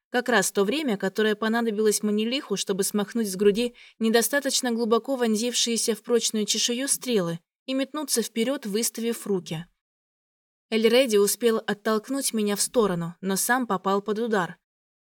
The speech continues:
Длинные перламутровые когти пробили кольчугу и вонзились в грудь захрипевшего воина.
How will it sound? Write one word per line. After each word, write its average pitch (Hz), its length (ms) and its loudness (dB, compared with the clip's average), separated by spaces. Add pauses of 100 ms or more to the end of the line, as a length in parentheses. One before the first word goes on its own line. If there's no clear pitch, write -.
Длинные 208 580 2
перламутровые 214 840 2
когти 262 380 0
пробили 202 460 0
кольчугу 202 640 0 (320)
и 202 100 4
вонзились 214 600 4
в 185 120 -6
грудь 202 220 2
захрипевшего 202 720 0
воина. 175 540 0